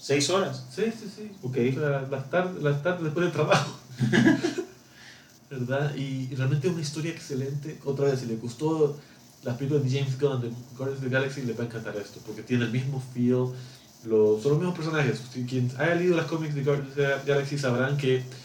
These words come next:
Speaker 2: los personajes que vemos en las películas no son siempre los mismos personajes que están en las cómics, como Guardianes, ¿verdad? Esos varían.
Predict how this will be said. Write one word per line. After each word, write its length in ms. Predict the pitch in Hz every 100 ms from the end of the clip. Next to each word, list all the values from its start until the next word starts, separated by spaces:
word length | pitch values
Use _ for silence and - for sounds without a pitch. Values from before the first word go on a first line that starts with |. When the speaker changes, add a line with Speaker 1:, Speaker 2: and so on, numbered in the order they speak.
| - - -
Speaker 2:
los 80 | 127
personajes 280 | 127 123 151
que 100 | 165
vemos 180 | 165 165
en 140 | 143 131
las 100 | 123
películas 460 | 127 - 156 147 120
no 100 | 123
son 220 | 127 139
siempre 300 | 127 127 127
los 80 | 127 120
mismos 120 | 120
personajes 320 | 120 120 117 120
que 60 |
están 160 | 123 117
en 80 | 117
las 120 | 107
cómics, 520 | - 120 143 147 - - - - -
como 140 | 117 107
Guardianes, 640 | 101 107 117 143 - - - - - -
¿verdad? 160 | 104
Esos 140 | 123 117
varían. 380 | 101 107 127